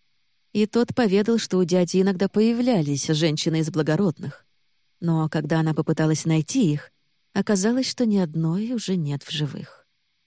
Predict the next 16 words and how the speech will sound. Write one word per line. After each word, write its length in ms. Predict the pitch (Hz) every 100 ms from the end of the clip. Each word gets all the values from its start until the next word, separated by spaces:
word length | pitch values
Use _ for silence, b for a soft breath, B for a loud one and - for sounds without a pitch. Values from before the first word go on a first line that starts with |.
| _ _ _ _
"Мотив, 460 | 175 180 170 196 185
которым 420 | 185 175 185 175
ты 160 | 190 175
руководствовалась, 960 | 175 175 165 165 - 160 151 151 160
расспросив 580 | 170 165 - 175 170 165
Леолана 600 | 165 170 156 147 151 156
и 60 | 156
тем 240 | 170 156
отправив 500 | 156 - 160 147 151
его 160 | 147 151
на 100 | 143
смерть, 460 | 196 233 233 - - _ _
не 220 | 165 185 190
имеет 260 | 208 202
смысла, 400 | - 202 240 160
Юрия", 520 | 156 156 156 160 160